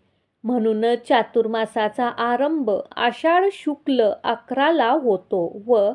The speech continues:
कार्तिक शुक्ल अकराला चातुर्मास संपतो. धार्मिक वृत्तीची माणसे हे चार महिने व्रत वैकल्पिक करत राहतात.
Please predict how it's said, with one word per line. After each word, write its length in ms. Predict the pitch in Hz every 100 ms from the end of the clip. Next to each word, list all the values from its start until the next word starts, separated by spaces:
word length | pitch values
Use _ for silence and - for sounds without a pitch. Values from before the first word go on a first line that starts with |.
| - _ _ _ _ _ _ -
कार्तिक 540 | 311 277 - 349 339 403
शुक्ल 420 | - 311 262 262 -
अकराला 600 | 226 - 226 214 220 262
चातुर्मास 840 | 311 285 220 - 220 214 214 277 -
संपतो. 500 | 330 277 - 180 - _ _ _ _ _ _ -
धार्मिक 600 | 220 262 247 262 359 381
वृत्तीची 600 | 349 339 330 311 - 349
माणसे 560 | 320 233 214 214 269
हे 260 | 285 262 262
चार 420 | 262 277 247 277
महिने 600 | 359 339 254 214 202 185 202 _ _ _ _ _ _ _ _ _ - -
व्रत 540 | 208 294 277 220 -
वैकल्पिक 680 | 214 233 226 277 294 294 392
करत 400 | - 247 240 247
राहतात. 400 | 254 220 - 160